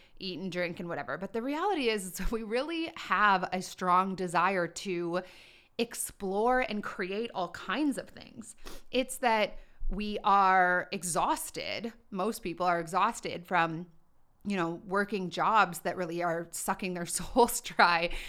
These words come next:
um, or just leaving them feeling so depleted that we think the thing we actually want is to lay on the couch and be lazy. The reality is, is that when we are fulfilled, I mean, there's no reason I couldn't be doing that right now, but I don't want to be. I'd rather be sitting here talking to you.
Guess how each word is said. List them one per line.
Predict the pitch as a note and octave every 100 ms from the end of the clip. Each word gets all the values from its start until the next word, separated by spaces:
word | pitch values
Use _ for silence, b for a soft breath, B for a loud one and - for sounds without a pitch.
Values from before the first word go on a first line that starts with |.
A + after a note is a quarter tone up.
| B
um, | - F3+ F3 F#3
or | G3
just | F3 G#3+ G3+ F#3+ - - _ -
leaving | A3+ B3 B3+ A#3 G#3
them | F3+ F#3
feeling | G3+ F#3
so | - G#3 G#3 A3+
depleted | G3 - G#3+ A#3+ G#3+ E3 E3+ B B B
that | G#3+ G#3
we | A#3
think | A3+ - D#4+ -
the | A#3
thing | A#3+ G#3+
we | F#3+
actually | F#3+ G3 - F3+
want | E3+ C#4+ A3+ F3 E3+ B -
is | A#3+ A#3
to | B3
lay | G#3+ G#3+
on | G3
the | F3
couch | G#3+ F#3 -
and | F3
be | D3+
lazy. | G3 A#3 D3 G#2 - B B B B
The | G#3+
reality | A3+ C#4 E4 C4+ G#3
is, | F#3
is | F3+
that | F#3 F#3
when | G#3+ G3+
we | G#3 G#3
are | G3 F#3+ F#3+ F#3+ - -
fulfilled, | - G3+ - A3+ E4+ F#3+ B2 F3
I |
mean, | F3+ F#3
there's | F#3+
no | A#3+
reason | B3 A#3
I | A3
couldn't | G#3 A3+
be | G3+
doing | G#3+ G#3
that | G3+ F#3+
right | F3
now, | G3+ C4 F3
but | F3+
I | F3+ F3
don't | F3 F3+
want | G#3 B3+
to | F#3
be. | D#3+
I'd | D#3+
rather | E3 F3
be | E3
sitting | E3 F3 E3+
here | D#3+
talking | - D3+ D#3
to |
you. | D#3+ A#3 -